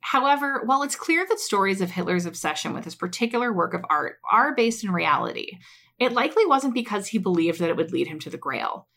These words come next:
The Ghent altarpiece, which dates back to fourteen thirty-two, holds quite a significant place in art history for several reasons. The first is that it is recognized as the first major oil painting.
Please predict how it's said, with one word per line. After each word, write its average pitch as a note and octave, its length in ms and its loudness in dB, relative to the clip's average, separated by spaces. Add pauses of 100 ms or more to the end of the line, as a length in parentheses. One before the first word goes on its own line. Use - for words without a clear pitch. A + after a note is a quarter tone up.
(360)
The B3 100 6
Ghent C#4 340 4
altarpiece, - 760 0
which A#3+ 240 -4
dates D4+ 260 2
back G3 300 2
to G#3+ 80 -4
fourteen F3+ 440 2
thirty-two, D#3+ 840 -4
holds B3 220 -2
quite G4 360 2
a - 60 -2
significant G3+ 600 -2
place F3 280 -2
in F3 80 -4
art - 260 -4
history E3+ 420 -4
for - 160 -6
several F3 380 0
reasons. - 600 -10 (200)
The C4+ 80 -2
first D#4 440 0
is F4 140 0
that D#4 220 4
it A#3 100 4
is F4+ 140 2
recognized G#3+ 680 -2
as G3 120 -6
the A#3 100 -4
first F3+ 440 -2
major E3 400 -4
oil D3 220 0
painting. - 560 -12